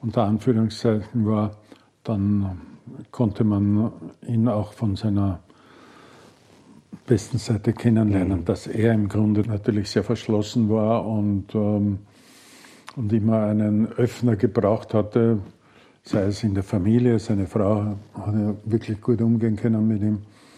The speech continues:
Speaker 1: ähm, oder in Gesellschaft, das ist schon richtig.
Speaker 2: Wie hat es dann funktioniert? War seine Frau mit dabei bei den Gesprächen, oder,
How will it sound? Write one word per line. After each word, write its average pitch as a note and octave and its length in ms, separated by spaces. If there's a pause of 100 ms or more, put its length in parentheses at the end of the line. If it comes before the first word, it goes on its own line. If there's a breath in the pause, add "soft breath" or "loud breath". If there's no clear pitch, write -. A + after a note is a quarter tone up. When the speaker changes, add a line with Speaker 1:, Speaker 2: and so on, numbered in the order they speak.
(440 loud breath)
Speaker 1:
ähm, G#2 540 (1800 soft breath)
oder A2+ 260
in G#2 300
Gesellschaft, A2+ 800
das - 220
ist F#2 120
schon - 260 (120)
richtig. G#2+ 320 (320)
Speaker 2:
Wie G2 100
hat F#2+ 120
es G2 80
dann G2 160
funktioniert? G#2 460
War G2 180
seine F#2+ 200
Frau F2+ 220
mit G2+ 220
dabei F2 300
bei C#3 100
den C3 180
Gesprächen, B2 640
oder, F2 300